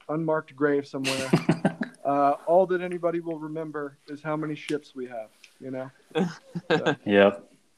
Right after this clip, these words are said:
Speaker 1: yeah.
Speaker 3: For sure.
Speaker 2: Very true.
Speaker 1: And that's the kind of optimism I like to bring to podcasts.
Speaker 3: <laughs>
Speaker 2: <laughs> That's what we, what we like.
Speaker 3: I
Speaker 2: What's
Speaker 3: saw
Speaker 2: your, uh,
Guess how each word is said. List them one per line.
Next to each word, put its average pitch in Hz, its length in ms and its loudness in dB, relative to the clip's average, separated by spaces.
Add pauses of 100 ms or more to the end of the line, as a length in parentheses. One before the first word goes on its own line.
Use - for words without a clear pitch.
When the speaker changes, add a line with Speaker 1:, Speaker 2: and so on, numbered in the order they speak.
(400)
Speaker 1:
yeah. 120 160 -10
Speaker 3:
For 110 160 -2
sure. 95 300 -2
Speaker 2:
Very 98 200 0
true. 95 360 0 (1000)
Speaker 1:
And 147 140 0
that's 196 220 6
the 196 80 -2
kind 185 200 2
of 165 80 -6
optimism 156 540 -4
I 143 60 -10
like 143 180 -10
to 135 80 -20
bring 139 220 -10
to 123 60 -14
podcasts. 120 720 -14
Speaker 3:
<laughs> - 260 -20
Speaker 2:
<laughs> - 20 -
That's - 1200 2
what 104 200 2
we, 110 80 -2
what 104 260 -2
we 104 100 2
like. 107 420 6 (460)
Speaker 3:
I 120 120 -2 (100)
Speaker 2:
What's 131 240 8
Speaker 3:
saw 160 100 4
Speaker 2:
your, 127 260 8
uh, 101 280 4